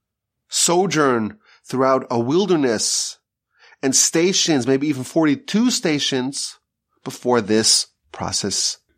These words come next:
is concluded. And what happened after, after the Exodus? The nation went to Sinai. And they heard the shofar.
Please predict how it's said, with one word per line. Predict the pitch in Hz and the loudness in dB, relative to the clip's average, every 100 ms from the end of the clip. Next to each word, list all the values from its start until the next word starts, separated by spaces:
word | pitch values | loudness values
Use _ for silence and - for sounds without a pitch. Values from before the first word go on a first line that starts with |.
| _ _ - | _ _ -18
is | - 98 | -10 -8
concluded. | - - 135 - 214 110 87 - _ _ _ _ _ _ _ _ _ _ _ _ - - - - - | -6 -2 -2 2 4 2 0 -8 _ _ _ _ _ _ _ _ _ _ _ _ -14 -8 -6 -4 0
And | 202 | 0
what | 240 | 2
happened | 214 220 214 | 0 -2 -2
after, | 208 214 202 - _ - - | -2 0 -2 -2 _ -14 -6
after | 151 180 180 190 | -2 -2 -2 -2
the | 185 | -2
Exodus? | 185 - 101 - - - _ _ _ _ _ _ _ _ _ | -2 -6 -6 -4 -6 -8 _ _ _ _ _ _ _ _ _
The | 127 | 0
nation | 113 107 139 139 - _ _ _ _ _ _ | 2 2 -2 -4 -10 _ _ _ _ _ _
went | 104 98 107 | -6 -4 -4
to | - | -4
Sinai. | 156 - 185 196 131 76 90 _ _ _ _ _ _ _ _ _ _ _ _ _ _ _ _ _ _ _ _ _ _ _ | 0 0 2 -2 -2 -4 -10 _ _ _ _ _ _ _ _ _ _ _ _ _ _ _ _ _ _ _ _ _ _ _
And | - | -8
they | 101 | -2
heard | 104 104 | 2 2
the | |
shofar. | 107 151 165 - 87 - | 2 0 0 -4 -8 -10